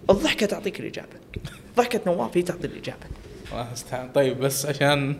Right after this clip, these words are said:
Speaker 2: <laughs> الوقت، معنا وقت، قبل أن نطلع من موضوع الدوري السيتي، في إنجاز كبير صار، يعني، ما أدري إذا كان في شياب احتفلوا في هذا الإنجاز، لأنه إنجاز يهم الشياب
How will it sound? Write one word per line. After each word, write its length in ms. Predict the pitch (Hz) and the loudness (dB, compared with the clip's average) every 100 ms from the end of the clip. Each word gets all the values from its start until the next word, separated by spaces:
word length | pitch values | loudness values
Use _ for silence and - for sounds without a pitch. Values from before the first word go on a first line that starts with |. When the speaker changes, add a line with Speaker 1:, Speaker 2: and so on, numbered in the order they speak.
| 151 | 2
Speaker 2:
<laughs> 320 | 156 - - 123 | 0 -6 2 8
الوقت، 520 | 135 147 - - - - | 10 8 4 -4 -10 -4
معنا 380 | 127 120 123 131 | 0 2 4 4
وقت، 200 | 127 - - - - - - - | 2 -4 -14 -18 -20 -20 -4 6
قبل 180 | 139 143 | 8 8
أن 100 | 131 | 6
نطلع 240 | 131 110 | 4 0
من 100 | 104 | 0
موضوع 360 | 104 117 117 101 | -2 2 2 2
الدوري 680 | 98 95 95 110 127 98 95 - | -2 -6 -4 2 2 2 -4 -8
السيتي، 500 | - 113 - 101 92 - - | -8 -6 -6 -10 -12 -14 -6
في 120 | 123 | -4
إنجاز 380 | 107 147 143 - | 2 2 2 -2
كبير 380 | 104 147 143 | -4 -2 -2
صار، 420 | 107 - 95 - - | -4 -4 -4 -4 -10
يعني، 260 | - - - - - 101 | -18 -16 -16 -18 -14 0
ما 80 | 160 | 4
أدري 140 | 202 | 6
إذا 100 | 185 | 6
كان 220 | 147 139 131 | 4 2 2
في 120 | 123 | 0
شياب 360 | 113 113 131 | 0 2 2
احتفلوا 400 | 95 - 110 92 | 0 -2 -2 -2
في 120 | 92 87 | -6 -4
هذا 220 | 107 107 | -2 -2
الإنجاز، 540 | 85 85 85 98 98 - - - - - - - | -4 -8 -4 -4 -4 -8 -18 -20 -18 -18 -8 0
لأنه 200 | 139 139 | 2 4
إنجاز 300 | 151 165 139 | 6 6 6
يهم 280 | 131 151 | 2 0
الشياب 500 | 131 - 110 117 101 | 0 0 4 4 4